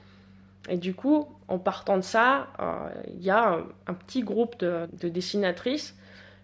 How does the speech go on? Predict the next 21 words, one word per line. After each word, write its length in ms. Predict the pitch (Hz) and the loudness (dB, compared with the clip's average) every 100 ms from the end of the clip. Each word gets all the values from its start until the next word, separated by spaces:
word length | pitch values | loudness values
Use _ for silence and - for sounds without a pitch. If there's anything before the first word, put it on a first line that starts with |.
| - | -14
qui 160 | - 202 | -6 -4
se 180 | - 185 | 0 -2
sont 240 | - 165 | 0 0
mises 300 | 175 247 254 | 4 4 6
ensemble 360 | 202 - 240 247 | 4 2 -2 -2
pour 200 | 202 - | -4 -4
créer 340 | - 180 185 | -4 0 0
ce, 300 | 180 175 170 | -2 -6 -6
ce 160 | 165 190 | -4 -6
collectif, 720 | 185 196 208 - 208 196 - | 0 2 2 -2 -8 -8 -10
dont 260 | - 196 214 | 0 4 6
une 120 | 208 | 6
amie 280 | 190 214 220 | 4 4 4
à 60 | |
moi 280 | 190 185 214 | 4 2 0
qui 100 | - | -2
s'appelle 380 | - 170 165 170 | -6 -6 -2 0
Anda, 460 | 170 190 185 220 226 | 0 2 2 0 -2
qui 120 | - | -8
est 40 | 165 | -8
une 160 | - | -8